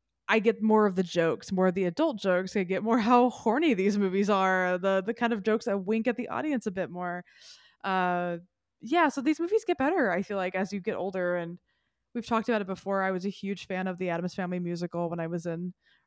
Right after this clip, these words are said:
early high school, late middle school. And that obsession with that musical led to an obsession with all things Addams Family. So I bought the entire original series and I watched all of that a bazillion times when I was a kid. I watched the movies a bunch.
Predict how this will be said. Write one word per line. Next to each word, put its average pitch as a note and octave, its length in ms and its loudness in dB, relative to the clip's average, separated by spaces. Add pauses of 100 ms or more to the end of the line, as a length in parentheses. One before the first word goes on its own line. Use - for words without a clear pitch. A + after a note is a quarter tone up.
(160)
early F#3+ 260 2
high F3+ 160 -2
school, F3 580 -4
late F3 160 -4
middle F3 220 -4
school. F3+ 500 -4 (720)
And F#3 240 -2
that G3+ 160 4
obsession - 640 -2
with F#3 180 0
that F3 220 0
musical A#3 680 0
led F#3+ 260 0
to F#3 320 -2
an F#3 120 -2
obsession F3+ 560 -6
with F3 140 -4 (120)
all F3 200 -2
things F3+ 260 -8
Addams E3+ 320 -6
Family. F#3 340 -4
So F3 140 -12
I E3 80 -8
bought E3 240 -6
the E3 80 -10
entire F3 480 -6
original E3+ 340 -8
series C4+ 520 -2
and A#3+ 80 -4
I A3 60 -2
watched A3 340 -4
all G#3+ 180 -2
of G3+ 80 -8
that G#3 200 -2 (600)
a - 60 -10
bazillion G3 500 0
times F#3 360 0
when G3+ 80 0
I F#3+ 40 0
was F#3+ 100 -2
a G3+ 40 0
kid. G3+ 300 0
I F3+ 100 0
watched F3 300 -4
the F#3 80 -6
movies G#3+ 380 0
a G#3 60 -2
bunch. G3 380 0